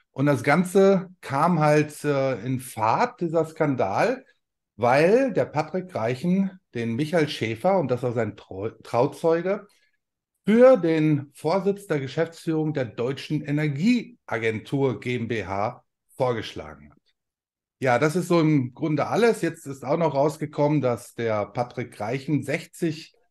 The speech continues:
ähm, ja, Mitarbeiter, äh, der Deutschen Energieagentur im Wirtschaftsministerium unterbringen sollte. Herr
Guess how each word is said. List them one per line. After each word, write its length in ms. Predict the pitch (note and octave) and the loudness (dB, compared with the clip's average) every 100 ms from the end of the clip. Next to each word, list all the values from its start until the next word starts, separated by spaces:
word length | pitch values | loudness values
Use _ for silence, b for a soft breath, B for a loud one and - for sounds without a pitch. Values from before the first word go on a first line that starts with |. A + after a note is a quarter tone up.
| _ _ - | _ _ -4
ähm, 400 | B2+ C3 B2 A#2 | 0 2 2 0
ja, 140 | G#2+ | 0
Mitarbeiter, 1040 | G2+ C#3 F#3 G3 D#3+ F3+ G3 G#3+ G#3+ A3 - _ - | 0 0 2 0 2 2 2 0 0 0 -6 _ -4
äh, 240 | C3 C3 | 0 0
der 240 | C3 B2 | 0 0
Deutschen 400 | A#2 A#2 B2+ - | 0 -2 -2 -2
Energieagentur 1000 | C3+ C3+ A#2+ C3 B2 C3 A#2+ C#3+ C#3+ D3 b b b _ - | -2 -2 -2 -4 -4 -4 -6 -2 -2 -2 b b b _ 0
im 420 | E3+ F#3 F#3 C#3+ | 4 6 4 0
Wirtschaftsministerium 1200 | D3+ E3+ E3 D#3 D3 C#3 C3 C3 B2+ B2+ B2+ B2+ _ | -4 -2 -4 -2 -2 -2 -2 -2 0 0 -4 -6 _
unterbringen 600 | C3 C3+ G#2 F2+ F2 D#2 | -2 0 -2 -4 -8 -10
sollte. 400 | D2+ D2+ D2+ - _ _ _ _ _ _ _ _ _ _ | -16 -16 -16 -20 _ _ _ _ _ _ _ _ _ _
Herr 520 | D3 D#3+ D#3+ D#3+ D3+ | 4 8 8 6 2